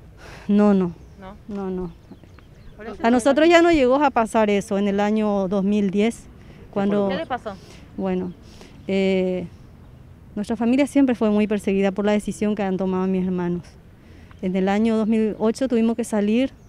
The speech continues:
Speaker 1: de nuestra ciudad natal, que es Concepción. Ya no pudimos seguir ahí por los acosos de las fuerzas represivas, justamente las fuerzas represivas que a quien más persiguen son los niños. Se iban a la escuela, sacaban fotos, nos cerraban los pasos.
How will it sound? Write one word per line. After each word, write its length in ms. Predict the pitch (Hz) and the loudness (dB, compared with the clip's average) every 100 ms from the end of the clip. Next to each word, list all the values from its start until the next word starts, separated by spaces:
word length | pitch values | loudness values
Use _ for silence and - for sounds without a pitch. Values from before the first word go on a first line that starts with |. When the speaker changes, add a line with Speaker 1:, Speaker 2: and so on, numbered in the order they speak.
| - | -12
Speaker 1:
de 480 | 196 196 185 180 175 | -6 -4 -2 -4 -6
nuestra 240 | 190 190 202 | -6 -4 -2
ciudad 240 | 208 208 | 0 0
natal, 320 | 214 208 214 | 0 0 -2
que 80 | 214 | -2
es 80 | 190 | -6
Concepción. 640 | 208 208 226 - 226 254 - - - - | -6 -6 -6 -4 -4 -4 -10 -20 -20 -12
Ya 200 | 180 226 | -2 2
no 140 | 240 240 | 2 2
pudimos 440 | 226 220 220 208 | 2 2 2 0
seguir 240 | 208 202 196 | -2 -2 0
ahí 220 | 196 220 | 0 -2
por 180 | 214 196 | -4 -4
los 140 | 202 | -4
acosos 640 | 196 220 226 226 240 - - - - - | -6 -2 -2 0 -6 -8 -20 -20 -20 -6
de 80 | 196 | -4
las 140 | 196 | -2
fuerzas 320 | 214 202 220 | -2 -2 0
represivas, 720 | 220 214 208 226 226 233 - - | 0 0 -2 0 2 0 -4 -10
justamente 500 | 240 220 254 226 220 220 | -8 0 2 2 2 0
las 120 | 208 | 0
fuerzas 280 | 202 196 214 | -2 -2 -2
represivas 440 | 214 208 214 208 | -2 -2 -2 -2
que 200 | 233 208 - - - - | -2 -4 -6 -20 -10 -6
a 80 | |
quien 160 | 214 220 | 0 2
más 120 | 220 | 2
persiguen 340 | 240 - 254 240 | 0 0 0 2
son 160 | 226 | 2
los 140 | 214 196 | 2 2
niños. 520 | 220 202 180 - - - - - - | 4 2 0 -4 -14 -20 -20 -20 -14
Se 100 | - | 0
iban 180 | 214 202 | 2 2
a 20 | 190 | 0
la 80 | |
escuela, 480 | 180 - 233 233 233 | -2 4 6 8 6
sacaban 420 | 220 202 196 190 | 0 -2 0 -2
fotos, 400 | 185 233 233 220 | 0 2 2 2
nos 140 | 208 196 | -2 -4
cerraban 340 | 185 190 190 | -4 -2 -2
los 120 | 180 | -4
pasos. 600 | - 233 226 220 220 - | -2 2 2 2 -4 -8